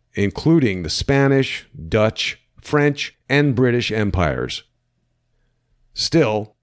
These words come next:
it was all done at the point of a spear or gun. No one was being asked. Eventually, sovereign states coalesced, which included agreed upon, or not, boundaries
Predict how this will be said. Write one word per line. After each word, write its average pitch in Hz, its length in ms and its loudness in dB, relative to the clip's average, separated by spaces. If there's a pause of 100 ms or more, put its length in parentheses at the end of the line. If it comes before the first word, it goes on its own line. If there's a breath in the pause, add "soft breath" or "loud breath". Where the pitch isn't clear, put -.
it 135 80 -2
was 156 160 2
all 175 200 4
done 135 260 2
at 104 100 -4
the - 80 -4
point 110 320 2
of 98 80 0
a 104 60 0
spear 151 640 2 (100)
or 113 160 2
gun. 87 520 -6 (520)
No 101 300 2
one 151 240 2
was 131 140 0
being 123 340 2
asked. 73 500 -4 (1900)
Eventually, 135 540 2
sovereign 127 440 2
states 113 420 0
coalesced, 120 680 0
which 101 200 -2
included 117 500 2
agreed 113 400 2
upon, 123 560 -2 (160)
or 123 220 2
not, 104 440 -2
boundaries 92 680 0